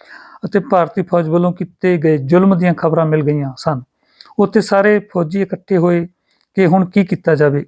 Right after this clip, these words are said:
ਉਹਨਾਂ ਨੇ ਆਪਣੀ ਚਿੰਤਾ ਉੱਚ ਅਧਿਕਾਰੀਆਂ ਤੱਕ ਪਹੁੰਚਾਉਣ ਦਾ ਫੈਸਲਾ ਕੀਤਾ। ਜਦੋਂ ਫੌਜੀ ਸਿੰਘਾਂ ਦੀ ਅਗਵਾਈ ਕਰ ਰਹੇ ਗੁਰਨਾਮ ਸਿੰਘ ਬੈਦਵਾਲਾ, ਜ਼ਿਲ੍ਹਾ ਸਿਰਸਾ, ਭਾਈ ਅਮਰੀਕ ਸਿੰਘ ਹਰੀਆਂ, ਜ਼ਿਲ੍ਹਾ ਅੰਮ੍ਰਿਤਸਰ, ਹਰਚੰਦ ਸਿੰਘ, ਸੀ ਐਚ ਐਮ ਰੋਪੜ, ਕਸ਼ਮੀਰ ਸਿੰਘ,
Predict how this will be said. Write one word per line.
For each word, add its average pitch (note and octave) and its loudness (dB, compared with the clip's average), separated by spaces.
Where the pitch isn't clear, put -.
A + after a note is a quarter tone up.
ਉਹਨਾਂ F#3 4
ਨੇ G#3 4
ਆਪਣੀ G3 0
ਚਿੰਤਾ F3+ -2
ਉੱਚ F#3+ -4
ਅਧਿਕਾਰੀਆਂ E3+ 0
ਤੱਕ F3+ -6
ਪਹੁੰਚਾਉਣ D#3+ 0
ਦਾ D#3+ -4
ਫੈਸਲਾ E3 -2
ਕੀਤਾ। C3+ -4
ਜਦੋਂ F#3+ 4
ਫੌਜੀ G3 0
ਸਿੰਘਾਂ G3+ 2
ਦੀ G#3 2
ਅਗਵਾਈ F3 2
ਕਰ F3 0
ਰਹੇ E3 2
ਗੁਰਨਾਮ E3 0
ਸਿੰਘ F3+ -2
ਬੈਦਵਾਲਾ, E3+ 2
ਜ਼ਿਲ੍ਹਾ E3+ 2
ਸਿਰਸਾ, F3 -4
ਭਾਈ G3 4
ਅਮਰੀਕ F3 2
ਸਿੰਘ F#3+ -2
ਹਰੀਆਂ, F3+ 2
ਜ਼ਿਲ੍ਹਾ F3 2
ਅੰਮ੍ਰਿਤਸਰ, E3+ 0
ਹਰਚੰਦ F3+ 0
ਸਿੰਘ, G#3+ 4
ਸੀ G3 0
ਐਚ F#3+ 0
ਐਮ F#3+ 4
ਰੋਪੜ, F3+ 0
ਕਸ਼ਮੀਰ F3+ 0
ਸਿੰਘ, G3 2